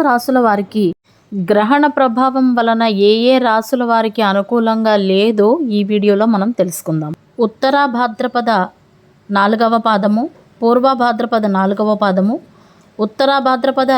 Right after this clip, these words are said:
రేవతి నక్షత్రము, ఈ మూడు నక్షత్రాలు, ఉత్తరా ఫాల్గుణి నక్షత్రం మూడు పాదాలు, హస్త నక్షత్రం పూర్తిగా, చిత్తా నక్షత్రం రెండు పాదాలు. మీనరాశి వారికి, కన్యా రాశి వారికి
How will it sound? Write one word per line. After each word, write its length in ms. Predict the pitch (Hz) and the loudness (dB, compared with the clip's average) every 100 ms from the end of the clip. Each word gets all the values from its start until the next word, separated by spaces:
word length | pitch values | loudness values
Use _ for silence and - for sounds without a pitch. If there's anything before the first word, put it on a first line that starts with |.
| 208 | 2
రేవతి 340 | 190 208 233 262 | 2 2 0 -2
నక్షత్రము, 600 | 233 - 240 233 220 220 - - - - - | -2 -2 -4 -2 -2 -2 -4 -12 -20 -20 -4
ఈ 100 | 226 240 226 | 0 2 4
మూడు 200 | 254 294 | 4 4
నక్షత్రాలు, 640 | 285 269 277 277 254 208 226 381 - - - - - - - - - 226 | 2 0 -2 0 0 0 -2 -4 -10 -18 -20 -20 -18 -18 -20 -20 -8 -8
ఉత్తరా 320 | - 294 320 349 | -2 0 0 0
ఫాల్గుణి 440 | 254 247 262 277 269 | 0 0 0 0 -2
నక్షత్రం 440 | 254 - 269 262 240 | -2 -2 -2 0 0
మూడు 200 | 202 214 233 | 0 -2 0
పాదాలు, 420 | 233 220 208 226 - _ _ _ - | 0 0 0 -2 -6 _ _ _ -4
హస్త 280 | 226 226 - 294 | -4 -2 -2 0
నక్షత్రం 580 | 277 269 277 277 262 190 - | -2 0 -2 0 -2 -2 -8
పూర్తిగా, 520 | - 196 196 226 214 254 359 - - - - | -4 -2 -2 -2 -2 -2 -2 -10 -20 -20 -8
చిత్తా 300 | - 254 - 302 | -2 -2 0 0
నక్షత్రం 520 | 285 262 285 277 262 208 185 - 196 | -2 -2 -4 0 -2 -2 -6 -4 0
రెండు 200 | 202 220 | 2 2
పాదాలు. 460 | 220 208 202 190 226 339 _ _ | 0 0 0 0 0 -4 _ _
మీనరాశి 680 | 214 233 262 302 311 294 277 269 | 0 4 4 4 4 2 0 2
వారికి, 400 | 269 254 247 285 370 - - | 2 0 -2 -4 -4 -8 -2
కన్యా 320 | 220 214 240 254 | 0 2 2 2
రాశి 280 | 254 226 240 | 0 -2 -2
వారికి 400 | 214 208 202 | 0 0 -2